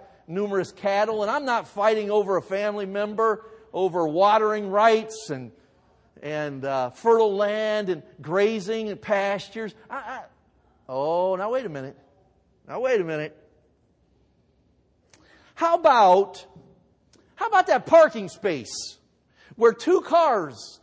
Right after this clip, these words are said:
simultaneously, the whole parking lot is full, and someone backs out? And you and another car, you get there at the exact same time. There's two cars, one parking spot.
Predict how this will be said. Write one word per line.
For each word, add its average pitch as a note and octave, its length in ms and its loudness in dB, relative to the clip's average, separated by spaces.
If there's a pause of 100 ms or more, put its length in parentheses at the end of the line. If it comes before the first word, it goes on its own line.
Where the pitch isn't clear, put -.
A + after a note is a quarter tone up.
(120)
simultaneously, D#4 1000 -4 (140)
the A3 80 4
whole F#4 220 8
parking E4 440 4
lot A#3 200 0
is G3+ 100 -6
full, D#4+ 400 2 (180)
and A3+ 160 0
someone F4+ 460 -2
backs C#4+ 480 -4
out? G3+ 420 -2 (1700)
And A3+ 260 -4
you F#4 480 0
and C#4+ 140 2
another D#4+ 320 0
car, A#3+ 440 2 (120)
you D4+ 260 0
get D#4+ 260 -8
there D4+ 200 -2
at A3 200 0
the F#3 140 -4
exact G3+ 520 -2
same C4 300 -6
time. A3 380 -4 (300)
There's F#3 200 0
two F4 280 2
cars, C#4+ 500 2
one B3 260 -6
parking F#3 380 0
spot. A#2+ 420 -8